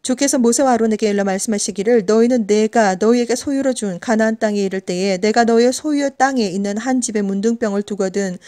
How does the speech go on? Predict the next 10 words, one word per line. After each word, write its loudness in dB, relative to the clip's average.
그 4
집을 -2
소유한 -2
사람은 0
제사장에게 -2
와서 -2
고하여 -2
말하기를 -4
내가 0
보기에는 -2